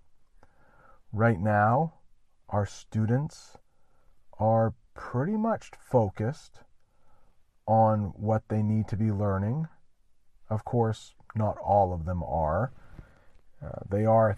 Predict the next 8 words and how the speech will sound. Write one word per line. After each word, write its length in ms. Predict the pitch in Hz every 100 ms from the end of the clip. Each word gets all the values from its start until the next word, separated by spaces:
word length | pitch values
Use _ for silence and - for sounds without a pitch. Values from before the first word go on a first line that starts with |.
| -
thirteen, 840 | 120 110 - - 120 98 101 117 123 - - -
and 100 | 101
of 140 | 98
course, 580 | - 120 110 98 - - - - - - - -
can 160 | 104
find 580 | 95 - 110 110 107 98 -
many 520 | 110 117 123 123 117 - - - - -
other 360 | 135 123 113